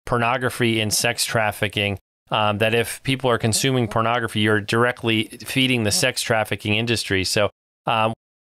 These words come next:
for better or worse, we are in a global culture, and the internet connects all of us all over the world, and people will do a lot of crazy things to make money, and trafficking is one thing that makes people, uh, a lot of money. So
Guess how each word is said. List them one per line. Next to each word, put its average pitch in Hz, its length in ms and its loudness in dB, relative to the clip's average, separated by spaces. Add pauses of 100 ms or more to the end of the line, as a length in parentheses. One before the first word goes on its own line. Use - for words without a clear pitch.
(220)
for 139 120 0
better 151 280 2
or 135 60 4
worse, 135 300 2
we 135 160 2
are 131 100 4
in 123 120 2
a 120 60 2
global 123 360 0
culture, 117 500 2
and 110 200 2
the 110 100 0
internet 120 540 0 (320)
connects 123 440 0 (120)
all 147 240 4
of 135 100 0
us 131 240 0
all 135 160 4
over 131 180 2
the 120 80 2
world, 165 440 4
and 135 300 -4
people 143 280 0
will 135 140 2
do 131 160 2
a - 20 4
lot 113 320 2
of 120 120 0
crazy 127 380 0
things 120 320 -2
to - 80 -4
make 117 220 0
money, 117 380 0
and 113 480 -2
trafficking 117 540 0
is 120 140 -2
one 123 200 0
thing 123 180 0
that 104 140 0
makes 110 200 -4
people, 104 440 -2 (420)
uh, 107 320 2
a 113 80 2
lot 110 240 2
of 101 100 -2
money. 107 300 0
So 104 300 0